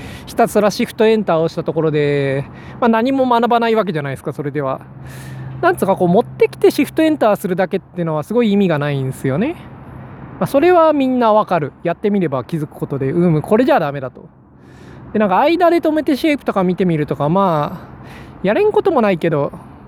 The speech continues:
なんつうか、やっぱりそれじゃよくわかんないんですよね。 <clears throat> で、まあ、コーセラなんかだと途中が空で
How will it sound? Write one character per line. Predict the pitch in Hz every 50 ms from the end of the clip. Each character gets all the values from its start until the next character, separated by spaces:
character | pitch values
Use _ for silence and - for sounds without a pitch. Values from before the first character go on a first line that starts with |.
| - - - - - - - - - - - -
な | - 339
ん | 359
つ | 311 - 214
う | 165
か、 | 160 147 143 - - 175 - - - - - 202 185 - - 311
や | 262 262
っ |
ぱ | - 403
り | 320 -
そ | - 311
れ | 294 381
じ | 359 466
ゃ | 480 440
よ | 262 233
く | 180 -
わ | 180 160
か | 131 156
ん | 160 151
な | 143
い | 135 135
ん | 135
で | -
す | -
よ | 143 143
ね。 | 180 208 247 262 - - - - - - - - - - - - - - - - - - - - - - - - - - - - - - - - - - - - - - - - - - - - - - - - - - -
<clears throat> | - 226 226 165 131 117 120 - - - - - - - - - - - - - - - - - - - - - - - - - - - - - -
で、 | 190 196 202 196 196 196 196 196 196 208
ま | 220 240 214
あ、 |
コ | - - 349 370
ー | 403
セ | - 440
ラ | 415 427
な | 440 466
ん | 453
か | 403 311
だ | 226 202
と | - -
途 | - - 208
中 | - - 302 311 311 302
が | 294 294 294 285 277 254 - - - - - - - - - - - - - - - - - - - - - - - -
空 | - - 240 233 240 226
で | 202 165 143 135 165 -